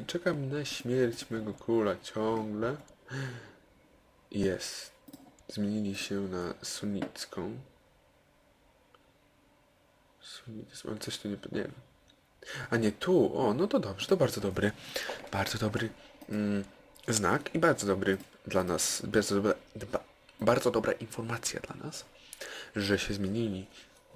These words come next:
na wiarę, y, sunnicką, bo, no cóż, powoli, powoli będziemy musieli wszystkich tak przekonwertować,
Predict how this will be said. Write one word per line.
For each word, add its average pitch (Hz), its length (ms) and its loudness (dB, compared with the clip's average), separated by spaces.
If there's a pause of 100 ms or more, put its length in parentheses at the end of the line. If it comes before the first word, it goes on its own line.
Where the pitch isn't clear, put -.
(420)
na 92 240 4
wiarę, 90 400 8 (140)
y, 90 260 2
sunnicką, 123 680 -2 (880)
bo, 190 440 8 (180)
no 202 100 4
cóż, - 200 -2
powoli, 123 480 4
powoli 110 320 -2
będziemy 135 140 0
musieli 165 200 -4
wszystkich - 520 -2
tak 104 160 -2
przekonwertować, 107 1600 0